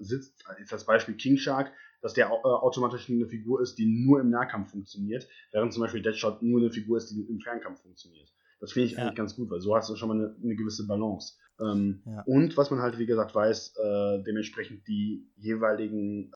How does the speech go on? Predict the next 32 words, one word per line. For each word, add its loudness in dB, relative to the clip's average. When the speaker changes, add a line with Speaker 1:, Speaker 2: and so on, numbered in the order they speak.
Speaker 1:
Fern- -4
und -2
Nahkampfsachen -6
sind 0
halt 2
auch -4
so -6
ein -4
bisschen -8
auf -8
den -2
jeweiligen 0
Charakter -10
abgestimmt. -14
Speaker 2:
Mhm. -8
Speaker 1:
King 4
Shark 2
zum -4
Beispiel -2
hat -10
halt -4
für -10
den -4
Fernkampf, -4
äh, 0
diese -6
fe-, -4
so -6
eine -4
fette -8
Speaker 2:
<laughs> 0
Speaker 1:
Gatling-Gun -2